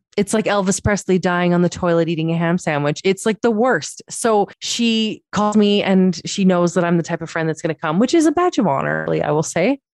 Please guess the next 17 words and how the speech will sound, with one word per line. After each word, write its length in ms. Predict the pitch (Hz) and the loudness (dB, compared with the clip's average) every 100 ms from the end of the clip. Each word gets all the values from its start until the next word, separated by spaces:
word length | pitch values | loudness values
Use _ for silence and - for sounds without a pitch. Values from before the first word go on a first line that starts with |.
| - | -6
And 260 | 185 180 | 0 0
so 440 | - 208 190 180 170 | 0 0 2 2 2
then 160 | 180 170 | -2 -2
I'm 160 | 170 | 0
like, 220 | 165 147 - - | 0 -2 -6 -14
"This 340 | 180 185 254 | -4 0 2
isn't 240 | 277 202 170 | 2 2 0
just 220 | 175 - | -2 -2
gonna 180 | 175 160 | 0 0
be, 200 | 156 160 | 0 0
like, 200 | 143 - - | 0 -4 -2
getting 220 | 156 139 | -2 0
her 100 | 139 | -2
out 100 | 135 | -4
of 60 | 135 | -4
this 140 | 123 | -6
tub. 280 | - 160 139 | -4 -4 -4